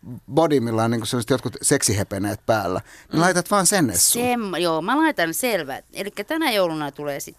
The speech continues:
Speaker 2: tällaisia videoita. Mutta, tota, mutta siis joulu mielellään nyt toki te ihmiset siellä Eetterin ääressä, niin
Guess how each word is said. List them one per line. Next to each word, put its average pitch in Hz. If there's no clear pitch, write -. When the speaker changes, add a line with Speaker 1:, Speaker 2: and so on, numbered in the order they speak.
Speaker 2:
tällaisia 320
videoita. 277
Mutta, 254
tota, 240
mutta 302
siis 294
joulu 254
mielellään 233
nyt 247
toki 220
te 233
ihmiset 190
siellä 180
Eetterin 165
ääressä, 165
niin 147